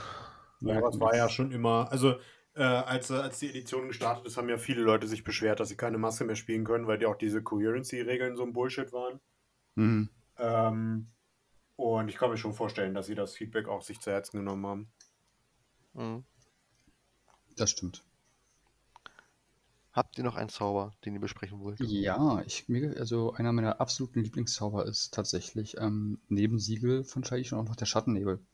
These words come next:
Speaker 1: Mhm.
Speaker 3: Sehr schön.
Speaker 2: Hat einen Z-, Zauberwert von sechs, Reichweite zwölf. Und ich wähle wieder eine befreundete Einheit und die ist auch vollständig in Reichweite vom Zaubernden und auch wieder sichtbar. Und die, ähm, hat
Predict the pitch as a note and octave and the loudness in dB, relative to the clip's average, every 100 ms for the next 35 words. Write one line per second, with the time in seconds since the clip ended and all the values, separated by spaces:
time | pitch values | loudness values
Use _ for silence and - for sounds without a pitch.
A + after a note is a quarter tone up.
0 | - - B2+ D#3+ A#3 _ _ - G2+ - | -20 -4 -2 -2 -4 _ _ -6 -4 -4
1 | A2 - A#2+ A#2+ - - _ _ - B2 | -10 -8 -2 0 0 -4 _ _ 4 6
2 | A#2+ A#2+ A#2 A2+ D#3 - - A2+ A#2+ A2+ | 6 4 4 4 2 0 0 2 2 -2
3 | A2+ - C#3+ F3 - _ _ - - _ | -2 0 2 2 -4 _ _ -20 -20 _
4 | - B2+ B2+ B2+ B2 B2 - - A2 G#2 | 0 2 4 2 0 -4 -6 2 4 4
5 | A#2 A#2+ G#2+ - A#2 D3 E3+ C#3+ D#3+ D3+ | 4 4 2 2 4 4 2 2 2 2
6 | E3+ - - - - C3+ A#2+ A#2+ A#2+ - | -2 -4 -12 -20 -10 -2 0 0 -2 -4
7 | A#2+ - A2+ - C3 - B2+ A#2+ A2+ A#2 | -4 -2 -4 -2 -2 0 -2 0 0 0
8 | A#2+ A2+ A2+ G#2+ A2+ A#2 A#2+ A#2 A#2+ - | -2 -4 -6 -2 -2 -2 -2 -2 -4 -8
9 | - - - - A2 G2+ G#2 G2+ G#2 - | -20 -20 -18 -6 -4 -4 -4 -2 -4 -4
10 | A#2+ A2+ - G#2+ G#2+ - B2 A#2+ - _ | -2 0 0 -4 -4 -6 -8 -8 -12 _
11 | _ _ - C3 A#2 G#2+ - - C3+ - | _ _ -6 -4 -2 -4 -8 -6 -4 -4
12 | - - | -10 -14